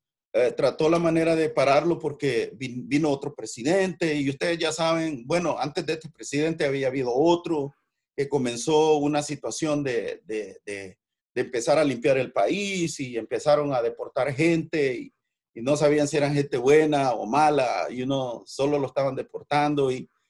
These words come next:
y muchas de las personas de paz o grupos que teníamos se empezaron a deshacer aquí porque,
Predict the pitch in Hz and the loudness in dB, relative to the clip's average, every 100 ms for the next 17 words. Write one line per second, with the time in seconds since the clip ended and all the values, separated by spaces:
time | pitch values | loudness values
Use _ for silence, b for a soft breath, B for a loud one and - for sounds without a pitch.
0 | _ - 165 208 285 254 233 226 185 147 | _ 0 2 4 4 4 2 2 0 0
1 | 196 208 208 202 175 135 139 - - 143 | 0 0 2 2 2 2 -2 -14 -2 0
2 | 143 190 226 - 175 160 175 170 135 131 | 4 2 2 -2 -2 0 0 0 0 -2
3 | - _ _ _ - 165 143 147 165 175 | -8 _ _ _ -6 -2 0 2 4 2
4 | 185 175 156 131 - 180 156 - 185 175 | 2 0 0 -2 0 2 2 2 2 2
5 | 123 156 143 160 139 120 - | 0 -2 -2 2 2 0 -8